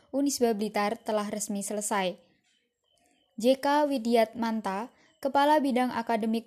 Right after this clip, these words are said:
Unisba, mengatakan, setelah uas rampung, akan ada pembagian kartu hasil studi K H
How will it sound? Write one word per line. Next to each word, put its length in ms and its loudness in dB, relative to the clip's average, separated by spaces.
Unisba, 480 -2
mengatakan, 800 -6
setelah 400 0
uas 320 4
rampung, 480 -2
akan 320 -4
ada 240 0
pembagian 640 -2
kartu 320 -2
hasil 400 -2
studi 480 -2
K 160 -4
H 80 -4